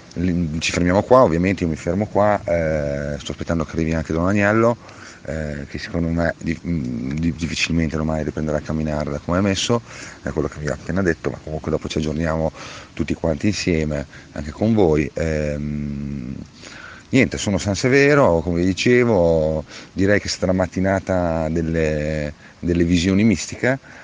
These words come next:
perché ho visto nell'ordine un distributore in mezzo di, di bevande fresche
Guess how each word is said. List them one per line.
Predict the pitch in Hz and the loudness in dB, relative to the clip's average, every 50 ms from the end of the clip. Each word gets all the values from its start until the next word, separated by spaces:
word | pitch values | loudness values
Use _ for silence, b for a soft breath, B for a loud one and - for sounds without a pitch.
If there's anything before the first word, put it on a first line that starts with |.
| B B | B B
perché | - 80 78 - 85 | -8 -8 -4 0 0
ho | 85 | 2
visto | 78 85 82 - - 90 87 85 82 82 82 | 2 2 0 0 0 0 2 2 2 2 0
nell'ordine | 82 82 80 80 87 87 92 92 85 82 90 95 92 95 95 92 B B B B B | 0 0 0 2 2 4 4 4 2 2 0 2 2 2 2 0 B B B B B
un | - 90 95 | -2 0 2
distributore | 92 98 - - - 98 92 95 90 - 95 98 101 98 101 101 98 98 95 B B B B | 2 2 0 0 -2 0 0 0 0 2 4 4 6 6 6 6 4 2 2 B B B B
in | - 85 87 | -2 0 2
mezzo | 87 87 92 95 87 82 85 87 85 82 80 | 2 4 4 2 2 4 4 4 6 4 4
di, | 82 87 85 85 85 - | 4 4 4 4 2 2
di | - 90 90 90 87 | 0 0 2 2 2
bevande | 85 85 82 90 90 95 95 90 | 0 0 2 2 4 4 2 0
fresche | - - 95 95 - - - 90 92 | 0 2 0 0 0 0 2 2 2